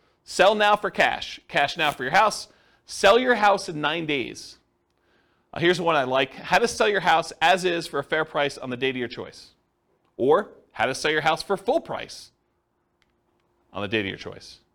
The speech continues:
"How to sell your house as is for a fair price in nine days."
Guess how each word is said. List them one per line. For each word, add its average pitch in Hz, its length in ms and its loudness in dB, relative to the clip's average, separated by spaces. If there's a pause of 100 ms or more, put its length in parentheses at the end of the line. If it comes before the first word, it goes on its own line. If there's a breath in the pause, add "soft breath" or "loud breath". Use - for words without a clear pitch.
(420)
"How 160 140 2
to 202 80 2
sell 226 140 2
your 202 80 2
house 190 240 4
as 175 260 0
is 180 160 -2
for 196 140 -6
a 185 40 -2
fair 185 220 2
price 185 260 -2
in 175 80 -8
nine 185 220 -2
days." - 480 -6